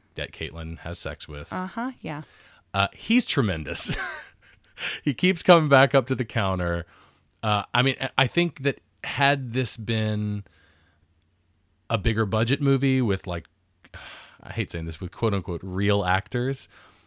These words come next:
Speaker 1: uh, this guy would have been played by, like, Rodney Dangerfield
Speaker 2: Mm,
Speaker 1: or
Speaker 2: okay.
Speaker 1: like Don Rickles or somebody
Speaker 2: Okay.
Speaker 1: like that, you know. But I think this guy does a, does a perfectly acceptable job.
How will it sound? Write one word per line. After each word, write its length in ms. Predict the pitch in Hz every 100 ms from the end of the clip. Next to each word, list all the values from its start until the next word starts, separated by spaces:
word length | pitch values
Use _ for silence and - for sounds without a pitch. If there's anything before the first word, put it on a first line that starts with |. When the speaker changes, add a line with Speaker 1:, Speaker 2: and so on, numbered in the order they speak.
| _ _ _ -
Speaker 1:
uh, 380 | 101 98 101 95
this 340 | 98 120 196 -
guy 240 | 151 131
would 220 | 127 117
have 80 | 104
been 160 | 98 98
played 340 | 110 95 85
by, 120 | 85
like, 180 | 87 87
Rodney 340 | 90 87 82 76
Dangerfield 800 | 76 78 - - 60 - - -
Speaker 2:
Mm, 460 | 190 175 165 190 269
Speaker 1:
or 60 |
Speaker 2:
okay. 200 | 90 139
Speaker 1:
like 200 | 87 90
Don 280 | 90 104 98
Rickles 420 | 85 - 73 69
or 60 | 85
somebody 340 | - 82 85 -
Speaker 2:
Okay. 120 | 143
Speaker 1:
like 100 | 160
that, 220 | - - - -
you 100 | 80
know. 220 | 78 78 _ - _ _ _ _ _ _
But 80 | 175
I 100 | 185
think 220 | 202 214
this 160 | 202 -
guy 220 | 147 147
does 200 | 139 127
a, 80 | 135
does 480 | 110 - 113 120 113
a 100 | 104 104 113 -
perfectly 680 | - 180 180 156 147 139
acceptable 600 | 135 - 98 - 101 113
job. 480 | 107 135 117 -